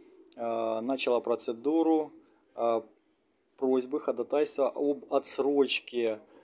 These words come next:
э, выплат по платежам на двадцать четыре месяца. Уровень С — это невозможность выплатить проценты по кредитам. Следующий уровень — это Р Д.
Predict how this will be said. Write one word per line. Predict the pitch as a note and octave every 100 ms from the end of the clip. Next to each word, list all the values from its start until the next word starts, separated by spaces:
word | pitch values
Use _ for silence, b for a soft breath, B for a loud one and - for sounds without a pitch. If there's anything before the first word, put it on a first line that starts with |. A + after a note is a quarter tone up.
| B -
э, | A#2 A#2 A2+ A2+ A2+ A2
выплат | C3+ C3 A#2 A2 - -
по | B2
платежам | B2 A2+ A#2+ A2 C3 E3+ E3 C3+ A#2+
на | C#3 D3
двадцать | A#2 B2 B2+ A2+
четыре | - A#2 - C3+ B2
месяца. | A#2 A#2 - G#2 - A2 G#2+ B B B B B _
Уровень | C#3 D3 C3 B2+
С — | -
это | F#3 D3+ - A2+ A2+ A2+ A2 A2
невозможность | B2+ C3 A#2 A2+ C3+ B2 A2
выплатить | B2 A#2+ A2+ A2 G#2+
проценты | A2+ A2 B2+ A2+
по | A2 A#2
кредитам. | A2 A#2 A#2+ E3+ C#3+ B2+ B2+
Следующий | - B2+ A#2 A#2 - A#2+
уровень — | C3 D3 B2+ A#2 A2 A2
это | G#2+ A2
Р | A2 A#2 A#2+
Д. | D3+ D#3+